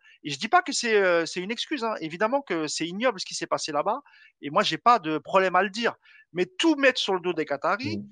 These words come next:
Speaker 1: euh, c'est faux. Parce qu'il y a des entreprises françaises qui ont profité aussi, euh, de cette main-d'œuvre pas chère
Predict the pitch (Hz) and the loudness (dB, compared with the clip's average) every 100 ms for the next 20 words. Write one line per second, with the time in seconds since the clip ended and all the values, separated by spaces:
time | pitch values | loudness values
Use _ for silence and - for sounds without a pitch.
0 | _ _ _ 143 147 - 254 - 269 269 | _ _ _ -4 -2 0 -2 0 -4 -2
1 | 156 147 - 185 165 170 175 185 - 160 | -2 -2 0 0 0 -2 -6 -8 -4 0
2 | 247 - 190 147 190 233 - 214 190 170 | 0 -2 -8 -6 -6 -6 -6 -2 0 0
3 | - 240 330 - - _ - 151 147 165 | -4 -6 -10 -12 -20 _ -4 -2 0 -2
4 | 180 170 170 180 160 147 151 143 214 254 | -2 0 0 2 0 0 0 0 2 2